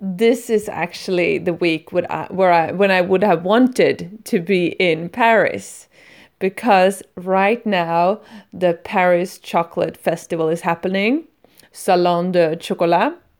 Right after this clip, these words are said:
And of course, you're right, I would have loved to be there. Um, I see posts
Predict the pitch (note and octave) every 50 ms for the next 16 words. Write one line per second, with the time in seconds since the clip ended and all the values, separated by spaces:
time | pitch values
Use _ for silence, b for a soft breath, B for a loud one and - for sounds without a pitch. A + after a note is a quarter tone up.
0 | B B B B B B _ _ - G3 G3 F#3+ - - - G3+ G3 - - -
1 | - G3+ F#3 F3+ F3 F3 E3+ F3 F3 F3 F3 - - - F3+ F3 F3 E3+ E3 D#3
2 | C#3+ C#3 C3+ A2 D3 D#3 - - - - F3+ F#3 F#3 F#3+ G3+ G3 F#3 F#3 F#3 F#3
3 | F#3 F#3 F3+ F3 F3 F3+ F#3+ G3+ G3+ A3 A3 A3 - _ _ _ - - F3+ F3
4 | F3+ F3 F3 E3+ F3 E3+ F3+ G3+ A#3+ D#4 B B B B B B A#3+ A#3 B B
5 | B B _ - F#3+ F#3 F#3 F3+ F3 F3 E3+ F3 F3 F3 F3 F3 F3 - - -
6 | F#3 F#3 G3 G3 - - - G#3 G3 F#3+ F#3 G3 F3+ - - - A3 G3 F3+ F3+
7 | F#3 G3 G#3 - - - - -